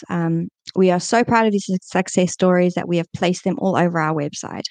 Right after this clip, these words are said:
right, to show credibility. "If you'd like to try it for yourself and see if it works for you, leave a heart in the comments to receive a link to our free skin analysis quiz,"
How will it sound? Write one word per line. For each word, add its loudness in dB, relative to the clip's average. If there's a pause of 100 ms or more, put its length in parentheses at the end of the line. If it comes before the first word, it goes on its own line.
(180)
right, -6
to -6
show 0
credibility. -2 (600)
"If 4
you'd 4
like 2
to 2
try 2
it -2
for 2
yourself 2
and -2
see 0
if 0
it -6
works 0
for -4
you, 4
leave 2
a 2
heart 0
in 4
the 4
comments 0
to 0
receive 0
a 4
link 2
to -8
our 0 (120)
free 2
skin -2
analysis -4
quiz," -8